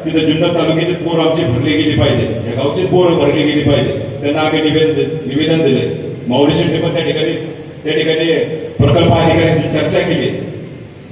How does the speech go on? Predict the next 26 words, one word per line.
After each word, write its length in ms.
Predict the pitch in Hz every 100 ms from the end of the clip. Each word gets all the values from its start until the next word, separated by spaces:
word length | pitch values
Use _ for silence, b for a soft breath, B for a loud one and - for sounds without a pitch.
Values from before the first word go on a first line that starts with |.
| -
जर 120 | 180
उद्या 240 | 180 190
हे 80 | 180
झालं 360 | 170 - - 190
नाही 120 | 220
ना, 320 | 214 - - - -
आपल्या 260 | - -
स-, 300 | - 139 147
सगळ्यांना 320 | 135 143 156 180
आंदोलन 420 | 147 147 156 151
करायला 340 | 143 127 120
लागेल, 140 | 113 - - - - - - -
कारण 180 | 147 143
जुन्नर 360 | 147 156 165
तालुक्यात 300 | 160 160 165
कुठल्या 240 | 160 160 156
रोजगाराच्या 480 | 160 160 156 160 139
संधी 220 | 139 147
नाही 220 | 143 127
आहेत, 100 | - - - - - - 143
ज्या 220 | 170 -
त्या 100 | 190
आहेत 340 | - - 196
ते 40 | 180
जेमतेम 420 | 170 190 208 151
आहेत. 120 | -